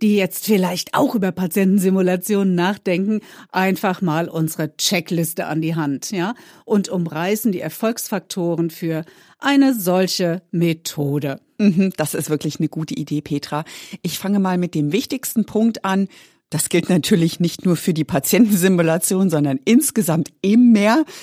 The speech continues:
Speaker 2: ähm, die Zielsetzung der Studie definieren,
Speaker 1: Ja,
Speaker 2: ne?
Speaker 1: das kann man nicht oft genug wiederholen.
Speaker 2: <laughs> Es stimmt, genau.
Speaker 1: <laughs>
Speaker 2: Welche Fragestellung soll die Studie wirklich beantworten, ne? Zum Beispiel, ist es ein Kommunikationscheck, äh, Alltagshürden, Prozessanalyse? Ja,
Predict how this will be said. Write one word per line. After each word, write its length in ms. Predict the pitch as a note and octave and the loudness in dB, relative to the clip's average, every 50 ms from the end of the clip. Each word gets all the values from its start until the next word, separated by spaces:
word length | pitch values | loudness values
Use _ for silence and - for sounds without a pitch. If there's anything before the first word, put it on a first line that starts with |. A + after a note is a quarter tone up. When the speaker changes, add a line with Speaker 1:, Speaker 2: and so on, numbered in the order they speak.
| - - - - _ _ - | -20 -20 -20 -20 _ _ 0
Speaker 2:
ähm, 300 | G3 F#3 F3+ F3 F3 E3+ | 2 4 4 4 2 2
die 160 | - F#3+ F3 | 0 0 -2
Zielsetzung 640 | - - - F#3+ F3 D#3 D3+ D3+ D3 - D#3+ D#3 C#3 | -2 0 -2 0 0 0 0 -2 -2 0 -2 -2 0
der 140 | C#3 C#3 | 0 -4
Studie 440 | C#3+ - - - C#3+ C#3+ C3+ C#3 B2 | -4 -6 -6 -4 -4 -4 -2 -4 -4
definieren, 460 | - B2+ B2+ - - B2 A#2 A2+ A#2+ | -4 -6 -8 -6 -6 -8 -6 -4 -2
Speaker 1:
Ja, 140 | C#4+ E4+ G4 | 0 0 2
Speaker 2:
ne? 40 | - | 2
Speaker 1:
das 160 | - G#3+ G3+ | 2 2 0
kann 140 | - D4+ D#4+ | 2 2 2
man 80 | E4 D#4 | 4 4
nicht 160 | D4+ - C#4 | 2 2 0
oft 140 | D4 C#4+ - | -4 -2 0
genug 320 | D4+ C#4+ C#4 C#4+ A#3+ G3+ | 4 4 4 4 4 2
wiederholen. 520 | G#3+ G#3 G3 F3+ F3 E3+ E3+ E3+ D#3+ D3+ D3+ | 0 2 4 4 4 4 2 2 0 2 2
Speaker 2:
<laughs> 0 | |
Es 220 | A3+ D4 - - | 0 0 0 -4
stimmt, 380 | - - G3 D#3+ D3+ D#3 - - | -2 0 2 2 4 2 2 2
genau. 400 | - - - G3 D#3 C#4+ C#4+ C#4+ D4 - - - | 4 6 6 6 6 6 4 4 2 -2 -8 -8
Speaker 1:
<laughs> 220 | - - - A3+ | -8 -8 -8 -6
Speaker 2:
Welche 500 | - E3+ E3 G3+ A#3+ C#4 D4+ - D4+ C4+ | -4 0 2 2 2 2 2 2 0 -2
Fragestellung 840 | B3 - - F#3 F3+ G3+ G#3 G3 G3+ - - - F#3+ F3+ F#3 F#3 F3+ | -2 -2 -2 -2 0 0 0 -2 -4 -6 -4 -4 -2 -2 0 0 -2
soll 180 | E3 E3 E3 E3 | 0 0 -2 -2
die 120 | E3 E3 | -2 -4
Studie 440 | - - - E3 D#3+ D#3+ - E3+ D3+ C#3+ C#3 C3+ | -8 -6 -8 -6 -8 -6 -4 -4 -6 -6 -6 -2
wirklich 640 | D3+ F#3+ G#3 A3 A3+ A3 - - F#3 E3+ E3+ - - _ | 2 4 4 4 2 -2 -4 -4 -4 -4 -4 -6 -12 _
beantworten, 840 | - D3+ D3+ - - - D3 C#3+ - - - B2 B2 - - A#2+ A#2 | -6 -6 -6 -6 -4 0 0 0 0 -2 -8 -10 -10 -8 -8 -8 -4
ne? 200 | C3 D#3 G#3 B3+ - - - - - _ - | -2 -2 -2 -2 -4 -8 -20 -20 -20 _ -6
Zum 240 | - - A#3 A3 | 0 2 2 2
Beispiel, 480 | F#3 E3+ D#3 D#3 D#3 - - - D#3 C#3+ | 4 2 0 0 -2 -2 -4 -2 -2 -2
ist 200 | D3 - F3+ G3+ | -2 -2 -2 -2
es 100 | G3 - | 0 0
ein 80 | G#3 F3 | 0 0
Kommunikationscheck, 1300 | - F3+ F3 E3+ F3 E3+ - F3+ D#3+ - - D3 C3 B2+ A#2+ - - - - - C3+ A#2+ - - - _ - | 0 0 0 0 0 0 -2 -4 -2 -2 -2 -2 0 -2 -2 -4 -8 -12 -8 -6 -6 -6 -8 -10 -18 _ -2
äh, 160 | E3 D#3+ D#3 E3 - | -2 0 0 -2 0
Alltagshürden, 760 | E3 D#3+ D#3 D3+ - - A#2+ - - - - C3 B2+ C3 C#3+ | 0 0 0 0 -2 -10 -10 -12 -10 -8 -6 -6 -4 -4 -6
Prozessanalyse? 1040 | - - A3 G#3+ - - D#3 C3+ - - - C3 B2+ B2 A#2+ A#2+ C3 B2+ B2 B2+ C3 | -2 -2 -2 0 0 -2 -4 -4 -4 -6 -4 -4 -4 -4 -4 -6 -8 -8 -8 -6 -4
Ja, 180 | C#3+ E3 E3+ E3+ | -2 -2 -2 -2